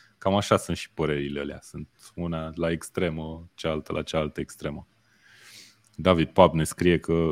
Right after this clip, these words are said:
în acest super ultim amical al presezonului Tottenham-Barcelona este doi la unu, pregătiți titlul.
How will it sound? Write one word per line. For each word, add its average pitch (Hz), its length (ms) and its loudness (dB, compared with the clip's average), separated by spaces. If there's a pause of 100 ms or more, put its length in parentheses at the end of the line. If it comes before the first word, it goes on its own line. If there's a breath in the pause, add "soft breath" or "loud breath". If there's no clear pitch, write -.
în 80 140 0
acest 78 420 -2
super 82 380 -2
ultim 82 440 0
amical 76 680 -2
al 76 420 -4
presezonului 78 720 0
Tottenham-Barcelona 78 920 -2
este 76 220 -8
doi 82 280 2
la 71 100 -4
unu, 76 260 -4
pregătiți - 580 -12
titlul. 73 400 -12